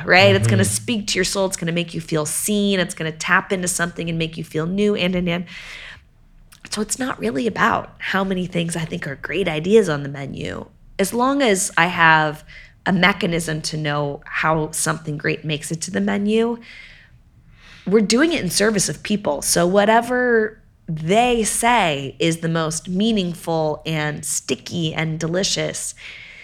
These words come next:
Speaker 1: i-, it's a conversation. It's a conversation whether you realize it's a conversation or not.
Speaker 2: Mm.
Speaker 1: And we were able to figure out, um, even though you, inevitably you're gonna pull something off the menu that is someone's favorite,
Speaker 2: Yep.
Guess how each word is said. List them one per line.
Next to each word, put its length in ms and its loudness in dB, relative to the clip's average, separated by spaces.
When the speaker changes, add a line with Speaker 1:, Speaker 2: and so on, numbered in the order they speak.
Speaker 1:
i-, 180 -6
it's 160 4
a 40 2
conversation. 880 0
It's 140 0
a 40 4
conversation 720 2
whether 180 2
you 120 -2
realize 320 2
it's 120 -12
a 40 -14
conversation 600 -4
or 20 2
not. 180 2
Speaker 2:
Mm. 120 2
Speaker 1:
And 300 0
we 200 2
were 100 8
able 220 6
to 80 4
figure 440 2
out, 500 6
um, 340 4
even 220 2
though 60 6
you, 180 2
inevitably 640 2
you're 120 -2
gonna 160 -2
pull 280 -4
something 460 0
off 180 0
the 80 -4
menu 300 -2
that 120 -4
is 80 -4
someone's 760 -6
favorite, 720 -8
Speaker 2:
Yep. 160 -6